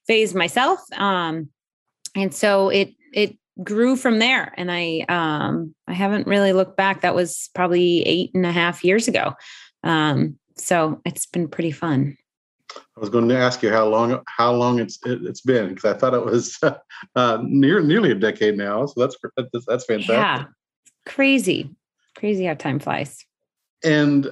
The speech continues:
Speaker 2: um, so as an athlete, what was it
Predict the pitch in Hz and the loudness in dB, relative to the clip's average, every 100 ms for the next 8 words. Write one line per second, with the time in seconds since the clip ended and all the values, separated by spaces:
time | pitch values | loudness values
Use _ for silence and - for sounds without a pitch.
0 | - 139 131 135 - 147 139 - 147 180 | 0 2 4 2 0 0 0 0 2 2
1 | 156 135 127 120 - 165 240 - - 110 | 2 2 0 -2 -4 0 0 -2 0 0
2 | 101 101 _ - 123 120 139 - 131 127 | 0 -4 _ -10 -2 2 2 2 0 2
3 | 123 | 0